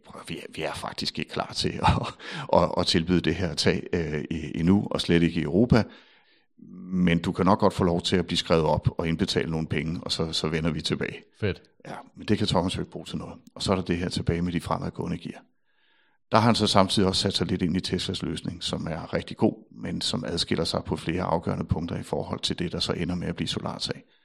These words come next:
Speaker 1: Thomas tænk-, tænker nemlig den her tanke her, "Det her, det må man kunne gøre bedre.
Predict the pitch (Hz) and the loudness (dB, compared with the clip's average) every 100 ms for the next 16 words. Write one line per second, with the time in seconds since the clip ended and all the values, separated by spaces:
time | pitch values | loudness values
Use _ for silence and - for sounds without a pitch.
0 | _ _ - - 110 117 107 101 - - | _ _ 2 6 8 8 4 4 2 -6
1 | - 101 113 87 87 92 87 87 - 98 | 0 2 2 2 2 0 -2 -4 -2 0
2 | 113 98 95 - - - - - 98 104 | 0 2 2 0 -12 -20 -8 -2 0 0
3 | 92 95 92 - 90 90 90 85 92 | 2 2 2 -2 -4 -4 -2 0 -2